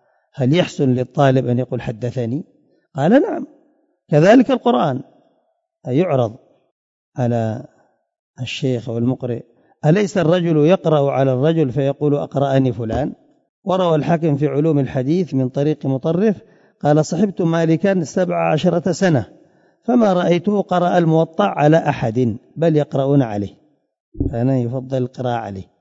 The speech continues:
قال: "وسمعته يأبى أشد الإيباء على من يقول: 'لا يجزيه إلا السماع'"، أي أن يقرأ المحدث والطالب أو الطلاب يسمعون.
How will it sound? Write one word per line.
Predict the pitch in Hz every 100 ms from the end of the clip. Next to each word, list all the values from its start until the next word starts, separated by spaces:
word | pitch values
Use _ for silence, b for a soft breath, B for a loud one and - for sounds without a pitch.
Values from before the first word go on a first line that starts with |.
| _ _ _ _ _ -
قال: | 156 190
"وسمعته | 180 - 196 202 165 185 185
يأبى | 175 233 165 170 196 214 220 156
أشد | 226 214 165
الإيباء | 170 151 151 170 147 - - _ b b b b -
على | 151 165 156
من | 151 147
يقول: | 147 - 156 180 202 - _ _
'لا | 127 131 170 180
يجزيه | 170 147 135 139 165 165 185 143
إلا | 147 143
السماع'"، | - 139 131 131 127 113 - _ _ _ _ _ _ _ _ 127
أي | 117 113
أن | 123
يقرأ | 131 127 123
المحدث | 120 120 135 147 190 143
والطالب | 135 127 - _ _ _ _ _ _ _ - 135 - 147 151 156 156
أو | 135
الطلاب | - 151 160 139
يسمعون. | 131 120 113 101 92